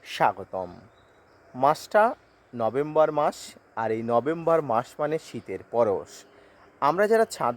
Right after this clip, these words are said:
বাগানে বিভিন্ন ধরনের গাছ পরিচর্যা করি, রোপণ করি, তাদের মধ্যে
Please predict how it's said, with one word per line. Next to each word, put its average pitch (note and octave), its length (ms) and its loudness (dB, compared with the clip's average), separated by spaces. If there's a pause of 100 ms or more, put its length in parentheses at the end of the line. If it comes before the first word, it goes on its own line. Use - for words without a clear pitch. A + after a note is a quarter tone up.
বাগানে F3 400 0
বিভিন্ন C#3 460 -8
ধরনের D3+ 420 -6
গাছ B2 520 -2
পরিচর্যা C#3 560 -2 (100)
করি, D3 220 -2
রোপণ C3 400 -4
করি, D3 340 -2 (520)
তাদের D#3 320 4
মধ্যে G3+ 280 -4